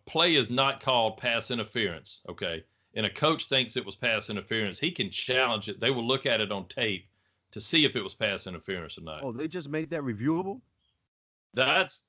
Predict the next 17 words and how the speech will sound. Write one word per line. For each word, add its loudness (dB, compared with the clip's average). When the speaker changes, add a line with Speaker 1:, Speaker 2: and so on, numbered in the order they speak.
Speaker 1:
that, 2
yes, 4
it's -4
reviewable. -2
And -4
that, 2
to -10
me, -2
I, 4
I, 6
I 2
disagree 2
with -2
that. 2
Um, 2
Speaker 2:
Oh, -4
yeah. -6